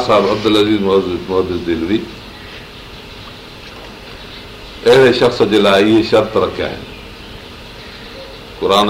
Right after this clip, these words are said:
جو پڙهڻ، رات جو اٿڻ ڳرو آهي، اها سهپ ڪرڻ، رات جو ڪيترو وقت عبادت ڪرڻ، وري ڏينهن جو مصروفيات، ماڻهن سان ملاقات، دين سيکارڻ،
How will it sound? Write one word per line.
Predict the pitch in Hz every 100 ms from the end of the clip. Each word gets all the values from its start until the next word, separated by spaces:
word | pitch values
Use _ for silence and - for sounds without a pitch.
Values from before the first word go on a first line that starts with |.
| 98
جو | -
پڙهڻ، | 92 98 101 104 - - - - - - - - - - - - - - - 82
رات | 98 95
جو | 95
اٿڻ | 95 104 95 101
ڳرو | 101 101 95
آهي، | 95 92
اها | 92 95 -
سهپ | 104 - 95 98
ڪرڻ، | 95 95 98 - - - - - - - - - - - - - - 90
رات | 98 95
جو | 98 98
ڪيترو | 104 101 101
وقت | 98 98 95
عبادت | 95 98 98 98 98
ڪرڻ، | 98 101 98 - - - - - - - - - - - -
وري | 98 101
ڏينهن | 123 117 101
جو | 98
مصروفيات، | 98 - 107 98 101 95 95 98
ماڻهن | 98 101 101 -
سان | 98
ملاقات، | 98 98 98 98 95 - - - - - - - - - 92
دين | 107 110 98
سيکارڻ، | 104 98 101 98